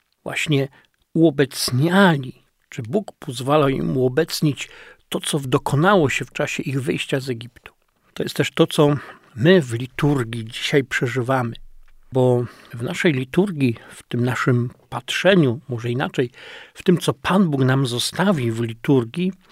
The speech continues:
chodzi nie tyle o to, byśmy sobie przypominali, choć to też jest ważne, ale przede wszystkim o to, byśmy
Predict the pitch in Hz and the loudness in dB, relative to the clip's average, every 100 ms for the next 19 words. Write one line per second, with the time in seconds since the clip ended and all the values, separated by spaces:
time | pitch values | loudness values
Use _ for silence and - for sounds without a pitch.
0 | - - - 143 139 131 127 269 208 131 | -20 -20 -4 -2 2 0 2 2 2 0
1 | - _ 190 - 147 139 - 120 - 135 | -6 _ -2 2 0 0 -2 -2 -2 -2
2 | 127 - _ - - 123 - 123 123 127 | -4 -6 _ -6 -6 -6 -4 0 2 2
3 | 127 117 110 - - - _ _ _ _ | 2 2 -2 -8 -20 -20 _ _ _ _
4 | - - - - - - - 131 120 - | -8 -6 -6 -8 -2 0 0 0 -2 -6
5 | - 120 - - - _ _ - - - | -8 -6 -6 -8 -18 _ _ -20 -20 -18
6 | - 135 - 135 - - 151 - 127 - | -2 -2 -2 -4 -4 -4 -4 -4 -2 0
7 | 180 151 131 - 139 | 2 2 0 2 2